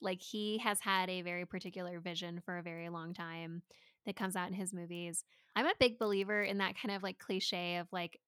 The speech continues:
a filmmaker's, like, first, first movies are, like, the movie that they've always wanted to make.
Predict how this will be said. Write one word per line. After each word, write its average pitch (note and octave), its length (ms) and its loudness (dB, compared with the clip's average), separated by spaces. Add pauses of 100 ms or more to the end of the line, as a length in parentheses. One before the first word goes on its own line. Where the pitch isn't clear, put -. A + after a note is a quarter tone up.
a F#3 80 -2
filmmaker's, F3 720 -4
like, E3+ 140 -4 (180)
first, - 420 -8 (560)
first F3+ 300 0
movies F3 720 -2 (180)
are, F3+ 200 0
like, E3 320 -6 (600)
the G3+ 160 4
movie F#3 340 6
that F3+ 120 -4
they've F3+ 140 0
always F3 340 0
wanted F3 280 -6
to C4+ 100 -2
make. C#4 340 -2